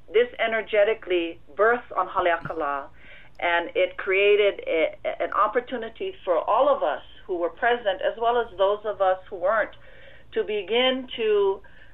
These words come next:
reconnect with the inner universe of ourselves. So the seed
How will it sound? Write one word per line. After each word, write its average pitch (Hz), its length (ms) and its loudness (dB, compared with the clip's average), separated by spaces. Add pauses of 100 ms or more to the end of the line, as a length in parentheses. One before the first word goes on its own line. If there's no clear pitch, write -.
(240)
reconnect 220 1400 -2
with 202 220 4 (320)
the 202 120 4 (120)
inner 240 460 2 (460)
universe 170 480 0 (340)
of 147 160 -2
ourselves. 143 540 -4 (880)
So 196 380 6 (380)
the 190 140 0 (160)
seed 277 400 -2